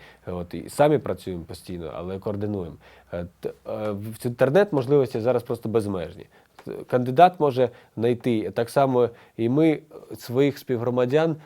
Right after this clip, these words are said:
просто вибравши в соцмережах по школі список людей, яким вісімнадцять плюс, і це будуть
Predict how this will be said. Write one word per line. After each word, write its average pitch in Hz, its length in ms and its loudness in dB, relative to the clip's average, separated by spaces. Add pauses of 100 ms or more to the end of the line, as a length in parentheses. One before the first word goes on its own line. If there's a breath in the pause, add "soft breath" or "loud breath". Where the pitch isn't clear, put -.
(120 loud breath)
просто 139 280 -2
вибравши 120 360 -2
в - 40 -8
соцмережах 117 640 0
по - 160 -6
школі 135 360 2
список 117 420 -4
людей, 110 260 2
яким 107 220 -2
вісімнадцять 110 560 -2
плюс, 185 260 2
і 113 60 -4
це 147 140 0
будуть 143 300 0